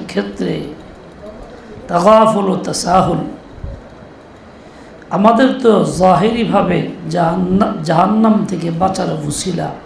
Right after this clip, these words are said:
আমাদের কাছে নাই। এমন কোনো উল্লেখযোগ্য আমলও নাই,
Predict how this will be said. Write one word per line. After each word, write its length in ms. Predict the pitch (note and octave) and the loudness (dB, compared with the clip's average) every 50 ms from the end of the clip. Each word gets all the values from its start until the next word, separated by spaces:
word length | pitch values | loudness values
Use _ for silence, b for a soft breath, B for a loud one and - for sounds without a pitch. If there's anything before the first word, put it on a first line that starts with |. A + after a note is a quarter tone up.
| - - - - - - - - - - - - - - - - - - - - - - - | -20 -20 -20 -20 -20 -20 -20 -20 -18 -18 -18 -18 -18 -20 -20 -18 -18 -18 -18 -18 -16 -6 -2
আমাদের 420 | F3 F#3 G3 G3+ F3+ E3+ D#3+ D#3 - | 0 2 4 4 4 2 0 -2 -4
কাছে 260 | - - - - - | -6 -8 -8 -8 -8
নাই। 160 | B2+ B2 C#3 - C3+ C3+ - - - - - - - - - - - - - - - - - - - - - - - - - - - - - F3 E3 D3+ - - - - - - - - - - - - - - - - - - - - - - - - - - - - - - - - | -8 -8 -8 -8 -10 -12 -14 -14 -16 -16 -18 -18 -20 -20 -14 -12 -12 -12 -10 -12 -12 -14 -14 -14 -14 -14 -14 -16 -16 -20 -20 -20 -20 -20 -18 -18 -20 -20 -18 -18 -16 -16 -16 -16 -16 -18 -18 -20 -20 -20 -20 -20 -20 -20 -20 -20 -20 -20 -20 -20 -20 -20 -20 -20 -20 -20 -20 -20 -12 -2
এমন 300 | - F3 F#3 A3+ B3 B3 | 0 2 4 4 4 4
কোনো 220 | - - B3+ B3 A#3 | 4 4 4 6 6
উল্লেখযোগ্য 760 | A#3 A3 G3+ G3 G#3 G#3+ A#3 G#3+ - - - A3+ G3+ - A3 | 4 6 6 6 6 6 4 4 2 0 -2 -2 -2 2 4
আমলও 460 | G#3+ G3 F3+ E3+ F3+ G#3 A3 G#3+ G#3 G3+ | 4 4 4 4 4 4 6 6 6 6
নাই, 260 | F#3+ F#3 F3+ F3+ | 6 4 4 2